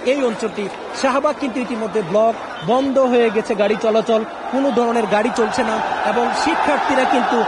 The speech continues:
স্লোগান উচ্ছ্বসিত তাদের সেই উচ্ছ্বাস প্রকাশ করছেন, কারণ তারা একটা বড় বাধাকে টপকাতে পেরেছিলেন। আপনি জানেন যে পুলিশ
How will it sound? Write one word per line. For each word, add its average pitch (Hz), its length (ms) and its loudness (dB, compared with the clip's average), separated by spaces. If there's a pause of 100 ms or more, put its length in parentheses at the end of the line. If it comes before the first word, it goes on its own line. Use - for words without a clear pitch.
(340)
স্লোগান 254 600 2 (140)
উচ্ছ্বসিত 269 640 -2 (200)
তাদের 226 300 0 (400)
সেই 240 140 2
উচ্ছ্বাস 262 360 0
প্রকাশ 247 280 -4
করছেন, 233 240 -4 (100)
কারণ 233 200 0
তারা 226 200 -2
একটা 226 180 -4
বড় 214 260 0
বাধাকে 226 440 -2
টপকাতে 233 360 -4
পেরেছিলেন। 202 440 -4 (280)
আপনি 208 200 -4
জানেন 226 380 -2
যে 240 100 -4 (100)
পুলিশ 269 220 -4